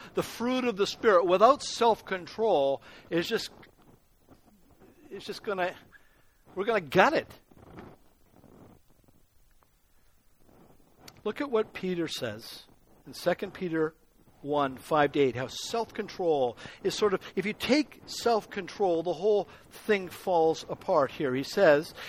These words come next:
in chapter one, verses five to eight, "Make every effort to supplement your faith with virtue,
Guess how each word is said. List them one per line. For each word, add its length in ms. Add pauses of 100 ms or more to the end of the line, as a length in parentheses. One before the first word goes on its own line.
(140)
in 100
chapter 260
one, 220
verses 260
five 280
to 180
eight, 220 (320)
"Make 420
every 440
effort 400
to 100
supplement 680
your 140
faith 360
with 140
virtue, 680